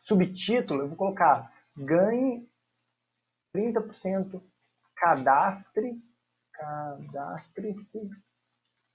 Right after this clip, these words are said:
abaixo e ganhe trinta por cento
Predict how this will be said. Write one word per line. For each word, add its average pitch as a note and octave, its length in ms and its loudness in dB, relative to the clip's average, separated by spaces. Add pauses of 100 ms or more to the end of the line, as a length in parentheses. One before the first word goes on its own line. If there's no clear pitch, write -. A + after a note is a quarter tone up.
(440)
abaixo C#3 640 -2 (120)
e E3 100 -6
ganhe E3 480 -4 (400)
trinta F#3+ 340 -2
por F#3 220 -8
cento D#3 380 -10